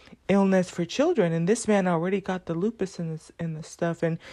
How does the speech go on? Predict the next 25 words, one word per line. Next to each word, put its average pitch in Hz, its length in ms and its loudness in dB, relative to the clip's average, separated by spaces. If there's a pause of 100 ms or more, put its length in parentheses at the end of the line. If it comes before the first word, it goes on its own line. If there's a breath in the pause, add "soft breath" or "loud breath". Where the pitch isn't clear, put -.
(640 loud breath)
I 262 120 6
don't 320 260 4
think 285 180 0
he's 262 200 4
attractive 208 720 0
either. 180 500 2
So 175 220 2
I 190 100 4
don't 247 180 2
know 220 200 2
what 190 240 0
her, 165 440 0 (840 soft breath)
um, 160 640 -2 (100)
game 196 340 2
plan 190 400 2
was, 175 460 2
and 160 240 0 (360 loud breath)
I 180 120 2
just 175 240 -4
hate 180 280 -2
to 175 100 -8
see 185 220 -4
her 170 280 -2
having 165 420 -4
to 160 540 -4